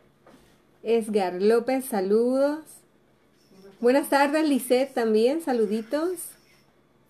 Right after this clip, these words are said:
Hilda, hola. Dulce Dosa, saludos. Saidi, hola. Hola, Alexa.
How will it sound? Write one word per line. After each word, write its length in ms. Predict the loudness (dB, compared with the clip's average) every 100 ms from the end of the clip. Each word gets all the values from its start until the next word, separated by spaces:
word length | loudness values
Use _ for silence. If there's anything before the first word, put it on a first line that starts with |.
| _ _
Hilda, 500 | -2 0 2 2 4
hola. 460 | 4 2 0 0
Dulce 800 | 0 0 -2 -4 -10 -8 -2 0
Dosa, 440 | 2 0 0 -4 -6
saludos. 680 | -4 -2 0 0 -2 -4 -6 -16 -20 _ _ _ _ _ -16
Saidi, 880 | -6 -2 0 2 0 2 2 0 -4 _ _ _ _ _ _ _ _
hola. 440 | -4 0 0 0 -2 -8 _ _ _ _ _ _ _ _ _ _ _ _ _ _ _ _ _ _ _ -20 -10 -10 -10 -16 _ _ -20 -20 _ _ _ _ _ -20 _ -8
Hola, 400 | -4 -2 0 2
Alexa. 560 | 2 0 -2 -8 -10